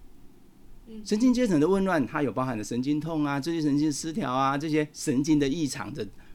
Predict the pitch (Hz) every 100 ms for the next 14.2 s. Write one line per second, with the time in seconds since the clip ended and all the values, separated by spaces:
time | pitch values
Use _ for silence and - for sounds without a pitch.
0 | - - - - - - - 147 90 117
1 | 170 127 156 127 113 117 95 - - -
2 | - - - - 233 247 - - - -
3 | - - - 262 226 226 - - 180 185
4 | 202 208 208 - - - - - 262 214
5 | 220 151 117 - - - - - - 170
6 | 185 - 113 - 120 - 117 110 107 -
7 | - - - - - - - - - -
8 | - 196 208 214 233 240 175 220 117 135
9 | 165 117 - 180 147 123 - - - -
10 | - - - - - - - - 147 165
11 | 170 147 104 120 110 113 - - 165 180
12 | 113 98 92 95 90 107 92 92 - -
13 | - - - - - - - - - 175
14 | 160